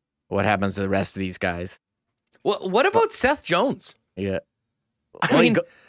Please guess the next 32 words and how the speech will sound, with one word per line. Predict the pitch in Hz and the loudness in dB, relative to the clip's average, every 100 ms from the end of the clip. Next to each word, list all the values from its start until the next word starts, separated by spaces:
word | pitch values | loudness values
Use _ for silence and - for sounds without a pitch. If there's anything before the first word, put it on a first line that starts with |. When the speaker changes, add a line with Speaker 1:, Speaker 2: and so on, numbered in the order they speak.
| - | -6
Speaker 2:
they | 156 233 269 | 0 2 0
traded | - 240 254 311 277 | -2 2 2 2 -2
for | - 233 214 | -2 0 2
him | 220 196 | 0 0
last | 160 180 196 - 175 | 2 2 0 -4 -4
year | 196 151 - | 0 0 0
and | - 160 | -2 -4
signed | - - 160 196 196 | -6 -2 0 0 -2
him | 170 | -6
to | - | -2
that | 165 156 | 0 0
extension | - - 160 165 - 107 | -2 -2 -2 -2 -6 -4
that | 139 | -2
hasn't | 180 180 175 - | 0 -2 -4 -10
even | 170 151 | -10 -10
kicked | 135 160 139 147 | -8 -8 -6 -2
in | 156 | -2
yet. | 135 - - _ _ _ _ _ _ _ _ _ _ _ _ | -2 -6 -14 _ _ _ _ _ _ _ _ _ _ _ _
He's | 175 | -2
got | 180 196 - - | 0 0 -2 -2
eight | 190 233 - _ - | 2 2 -2 _ -10
years | 156 202 185 101 90 - - _ _ | -2 2 2 2 -4 -12 -14 _ _
at | 139 139 | -4 -2
nine | 151 156 156 185 196 | -2 0 2 2 2
and | |
a | 180 | 0
half | 160 170 165 | 2 0 0
a | 151 | -4
season | - - 165 131 95 87 _ - | -6 -8 -8 -8 -12 -16 _ -16
starting | - - - 170 175 147 | -8 -4 2 2 2 0
next | 143 139 - 131 | -2 -2 -4 -2
year. | 143 - | 0 -2